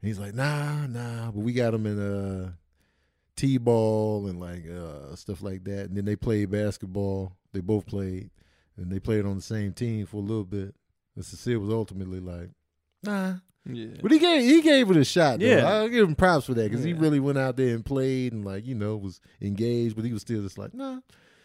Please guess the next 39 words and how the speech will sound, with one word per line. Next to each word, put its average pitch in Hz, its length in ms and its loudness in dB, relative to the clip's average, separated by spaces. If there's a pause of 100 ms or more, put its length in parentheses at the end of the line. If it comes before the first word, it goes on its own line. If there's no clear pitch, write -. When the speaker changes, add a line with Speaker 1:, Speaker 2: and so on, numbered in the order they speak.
(480)
Speaker 1:
And 101 80 -6
then 98 80 -2
Serene, 107 720 -4
he 170 60 -2
would 160 160 2
play 131 280 6
basketball, 127 760 4
but 120 80 -2
then 120 100 0
he 127 80 2
was 123 100 -2
like, 104 120 -4
"I - 20 -4
like 127 200 0
football 101 460 -2
better. 98 380 -6 (160)
I - 80 -4
like 123 240 2
playing 104 440 0
basketball, 107 680 0
like, 98 240 -6
you 123 80 -8
know, 90 320 -8
on 98 160 -6
the 90 40 -8
side 107 580 -6
with 101 180 -8
the, 117 60 -8
Speaker 2:
Yeah. 113 80 -12
Speaker 1:
with - 100 -8
the 95 60 -4
homies." 107 480 -4 (680)
But 110 120 2
football 143 400 10
is 117 80 4
what 123 140 4
he 113 60 2
stuck 143 340 2
to. 98 200 -6